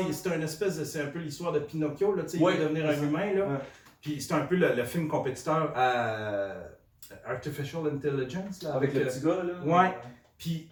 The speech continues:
Speaker 1: euh, ça aussi, c'est une trame sonore qui m'a fait sauver le film, parce que sinon, le film est crissement trop long. Euh, l'histoire, est... on, on l'a, on,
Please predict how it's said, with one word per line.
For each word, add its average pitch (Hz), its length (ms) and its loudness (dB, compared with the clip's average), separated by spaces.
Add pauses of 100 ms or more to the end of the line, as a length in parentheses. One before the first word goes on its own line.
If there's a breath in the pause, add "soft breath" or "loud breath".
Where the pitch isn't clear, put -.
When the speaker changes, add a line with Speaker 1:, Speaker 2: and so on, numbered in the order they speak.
(280)
Speaker 1:
euh, 123 280 4
ça 190 140 0
aussi, 185 220 0
c'est - 120 -4
une 143 120 -2
trame 175 260 -2
sonore 160 360 0
qui 151 60 -4
m'a 127 100 -2
fait 151 140 -2
sauver 151 220 -2
le 143 60 -2
film, 220 180 -2
parce - 200 -4
que - 40 -12
sinon, 170 200 -2
le 175 120 0
film 170 280 -4 (280 loud breath)
est - 180 -4
crissement 151 600 -4
trop 123 260 -2
long. 151 460 2 (320 loud breath)
Euh, 113 840 0
l'histoire, 127 680 -2 (160)
est... 110 300 -2
on, 101 400 -6
on - 20 -2
l'a, 113 320 -2
on, 117 280 -2